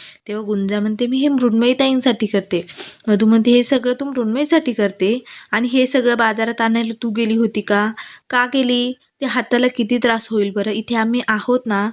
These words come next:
आणि मृण्मयीला कधी सवय लागेल याची? सगळं असं तिला आयतं दिल्यानंतर तिला कधी कळेल? आणि हे बघ गुंजा, असे कामं करत जाऊ नको. आणि आता तशीही तू पूजा मांडली आहेस मृण्मयीसाठी,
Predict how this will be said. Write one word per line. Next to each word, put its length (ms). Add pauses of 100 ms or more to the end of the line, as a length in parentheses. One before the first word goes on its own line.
(400)
आणि 180
मृण्मयीला 500
कधी 240
सवय 300
लागेल 320
याची? 400 (200)
सगळं 300
असं 220
तिला 160
आयतं 380
दिल्यानंतर 540 (140)
तिला 200
कधी 280
कळेल? 280 (500)
आणि 180
हे 180
बघ 200 (720)
गुंजा, 460 (200)
असे 220
कामं 340
करत 380
जाऊ 180
नको. 280 (240)
आणि 180
आता 220 (120)
तशीही 440
तू 60
पूजा 280
मांडली 500
आहेस 260 (320)
मृण्मयीसाठी, 680